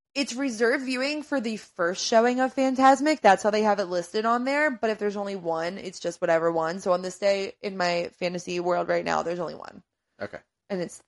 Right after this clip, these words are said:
Speaker 1: the one at nine thirty, which is after the park closes. So
Speaker 2: Nice.
Speaker 1: that'll come back to be important, people.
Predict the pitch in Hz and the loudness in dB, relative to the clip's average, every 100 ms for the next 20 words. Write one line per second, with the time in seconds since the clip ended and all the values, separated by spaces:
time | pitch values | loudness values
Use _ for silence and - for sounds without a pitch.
0 | - 180 170 170 - - 113 110 90 92 | 0 4 4 2 -2 0 -2 -2 -2 -4
1 | - - - - - - - - - - | -10 -12 -8 -8 -8 -14 -14 -8 -6 -6
2 | - - - - _ _ _ _ - - | -10 -14 -18 -18 _ _ _ _ -20 -20
3 | _ - 196 196 190 180 175 - 185 175 | _ 6 8 8 4 0 0 -4 -10 -10
4 | - - 247 _ _ _ 208 | -12 -18 -20 _ _ _ -20